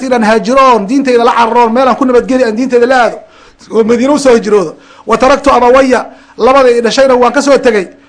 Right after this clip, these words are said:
يبكيان ayagoo ooyayo, ka tegidda aan ka tegay bay la ooyayaan oo diidan yihiin. Qaala nabigu wuxuu yidhi, ارجع إليهما ku noqo,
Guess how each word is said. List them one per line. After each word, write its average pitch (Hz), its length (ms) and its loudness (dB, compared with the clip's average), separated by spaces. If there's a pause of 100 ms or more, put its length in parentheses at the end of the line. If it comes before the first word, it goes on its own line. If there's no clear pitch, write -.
(120)
يبكيان 254 420 0
ayagoo 254 380 2
ooyayo, 247 320 4
ka 233 100 -4
tegidda 262 320 -2
aan 233 80 -2
ka 277 100 -2
tegay 262 200 0
bay 247 100 0
la 262 100 2
ooyayaan 247 380 2
oo 240 80 0
diidan 226 300 -4
yihiin. 220 260 -2 (400)
Qaala 254 200 2
nabigu 254 240 -2
wuxuu 240 120 -2
yidhi, 247 160 -2
ارجع 226 240 -6
إليهما 254 320 2
ku 277 140 -4
noqo, 262 600 0